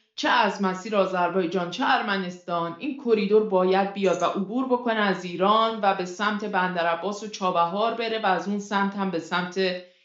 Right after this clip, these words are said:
هند بره و به نقاط دیگه. و نکته دیگه اینه که ایران،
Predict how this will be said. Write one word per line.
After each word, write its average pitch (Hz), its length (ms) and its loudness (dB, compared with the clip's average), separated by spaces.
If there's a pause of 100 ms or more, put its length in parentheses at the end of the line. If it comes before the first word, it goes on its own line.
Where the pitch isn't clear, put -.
(160)
هند 254 440 2
بره 233 360 0
و 220 120 2
به 220 140 0
نقاط 185 400 0
دیگه. 147 520 -6 (540)
و 233 100 2
نکته 247 440 -2
دیگه 262 260 -4
اینه 196 520 -2
که 254 120 -6
ایران، 233 840 2